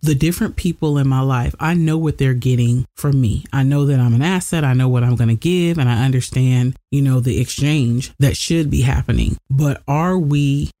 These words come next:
being intentional or as calculated when we allow people to take on, or we give the title of friend, boyfriend, girlfriend, possible husband,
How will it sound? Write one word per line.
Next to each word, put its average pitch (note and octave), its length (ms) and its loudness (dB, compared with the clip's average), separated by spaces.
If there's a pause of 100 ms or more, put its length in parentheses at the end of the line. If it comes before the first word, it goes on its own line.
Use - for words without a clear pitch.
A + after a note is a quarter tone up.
being C3+ 520 2
intentional C3 720 0
or B2+ 260 0
as C3+ 180 0
calculated A#2+ 840 0
when C3 220 0
we C3 240 0
allow B2+ 380 2
people C3 580 -2 (140)
to D3 100 0
take C3+ 320 -2
on, B2+ 420 2
or C#3+ 80 0
we D3 160 0
give C#3+ 300 0
the C3 100 0
title B2+ 400 0
of A2+ 80 -2
friend, A#2+ 540 0 (100)
boyfriend, B2+ 720 0 (200)
girlfriend, C3 800 -2 (120)
possible B2+ 520 0
husband, A#2+ 580 0